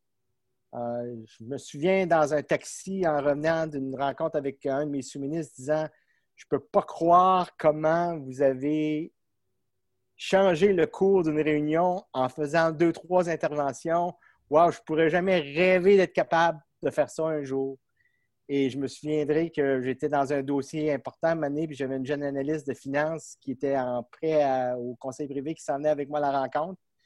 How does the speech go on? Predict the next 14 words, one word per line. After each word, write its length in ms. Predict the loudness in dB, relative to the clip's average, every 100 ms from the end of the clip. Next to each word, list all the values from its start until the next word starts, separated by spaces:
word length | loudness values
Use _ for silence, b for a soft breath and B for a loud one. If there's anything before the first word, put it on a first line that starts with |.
| _ _
Je 120 | -4
lui 60 | 2
ai 20 |
dit 100 | 6
avant 160 | 6 6
la 140 | 4
rencontre 400 | 4 0 -2 -2
comment 240 | -2 2 4
la 120 | 4
rencontre 360 | 2 0 -2
allait 200 | 0 0
se, 220 | -2 -6 -8
se 220 | -8 -20
produire, 680 | _ -2 0 0 0 0 -6